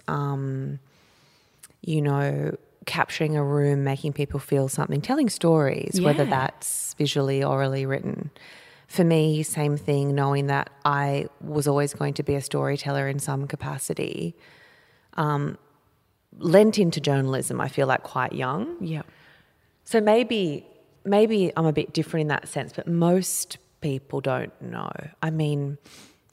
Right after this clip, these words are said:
Speaker 1: or you go into, as a woman particularly, go into nursing, you be a teacher, go into those really
Speaker 2: Hairdresser.
Speaker 1: care-based roles,
Speaker 2: Yeah.
Speaker 1: exactly, service-based
Speaker 2: Yeah.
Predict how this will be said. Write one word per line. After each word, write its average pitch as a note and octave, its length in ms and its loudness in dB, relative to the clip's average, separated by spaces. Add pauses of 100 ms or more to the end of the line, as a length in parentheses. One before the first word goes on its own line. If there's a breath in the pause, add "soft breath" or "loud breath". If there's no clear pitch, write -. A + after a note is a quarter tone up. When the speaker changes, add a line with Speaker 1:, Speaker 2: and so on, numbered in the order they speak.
Speaker 1:
or F3+ 540 8 (220)
you E3 140 0
go D3+ 220 4
into, D3 300 -2
as D3 100 0
a F3 60 2
woman E3+ 280 2
particularly, D3+ 440 -6
go C3+ 80 -6
into C#3 200 -6
nursing, D#3 720 -4 (100)
you F3 80 -8
be F#3+ 160 -2
a G3+ 60 0
teacher, - 580 0 (520 loud breath)
go F3 100 2
into E3 220 2
those C#3+ 180 0
really D3+ 280 2
Speaker 2:
Hairdresser. C#3 520 2
Speaker 1:
care-based D3 460 4
roles, A3+ 340 4
Speaker 2:
Yeah. B3 100 2
Speaker 1:
exactly, F3+ 640 2
service-based F3+ 960 4
Speaker 2:
Yeah. E3+ 200 -4